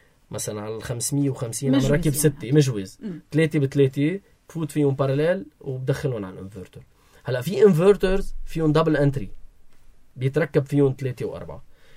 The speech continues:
Speaker 1: بس عم نقول بالإجمال إنه روحوا للرقم على طول البير،
Speaker 2: مم.
Speaker 1: حتى يكون التشويس تبع الانفرترز واسع جدًا. آه، هون، آه، سؤال، آه، كتير مهم كمان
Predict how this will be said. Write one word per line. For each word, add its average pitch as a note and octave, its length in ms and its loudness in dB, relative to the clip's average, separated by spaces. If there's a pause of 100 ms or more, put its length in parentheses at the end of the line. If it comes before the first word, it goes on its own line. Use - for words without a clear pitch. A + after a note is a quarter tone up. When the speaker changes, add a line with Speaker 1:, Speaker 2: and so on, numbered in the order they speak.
(180)
Speaker 1:
بس B2+ 220 -4
عم D3 160 0
نقول F3 200 -2
بالإجمال C#3+ 680 -2
إنه D#3 180 0
روحوا E3 320 2
للرقم C#3 500 2 (140)
على B2+ 120 -8
طول B2 260 -4
البير، G2+ 400 -8 (360)
Speaker 2:
مم. F#3+ 100 -10
Speaker 1:
حتى C#3 520 0
يكون D#3 360 -2
التشويس C#3+ 340 -2
تبع C3+ 260 -4
الانفرترز C3 680 -2
واسع C3 360 -2
جدًا. F2+ 320 -14 (1160)
آه، A#2 680 -4 (760)
هون، G#3+ 440 6 (600)
آه، B2+ 120 -4
سؤال، E3+ 600 -2
آه، B2+ 160 0
كتير D#3+ 400 2
مهم D3 320 4
كمان D#3 480 0